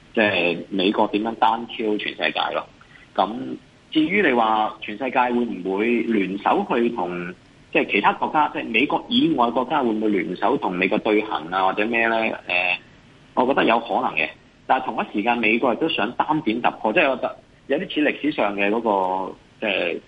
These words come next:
點樣統一其他國家，即係嗰啲。咁所以，呃，美國係，你見到 Trump 呢係好敏感嘅，對一啲，啊，美國企業嘅行為係好敏感咯。所以我覺得係，呃，美-，啊，特朗普呢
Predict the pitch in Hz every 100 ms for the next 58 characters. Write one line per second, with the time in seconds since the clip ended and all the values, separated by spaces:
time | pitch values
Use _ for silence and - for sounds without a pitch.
0 | - 123 143 - 101 131 139 - 90 120
1 | 101 113 107 - - 117 110 120 110 -
2 | - - - 160 226 - 226 185 - -
3 | 120 113 117 123 139 147 120 113 110 143
4 | 147 147 196 - - - 175 175 160 110
5 | 101 104 131 117 107 95 117 113 95 104
6 | 107 117 123 120 120 - - - - -
7 | 92 90 87 87 - 107 110 123 - 107
8 | 117 113 110 101 101 107 82 85 82 92
9 | 110 101 95 87 85 101 - - 240 240
10 | 135 139 147 208 202 123 110 110 - -
11 | _ _ 110 110 120 123 143 - 127 127
12 | 123 127 120 156 110 160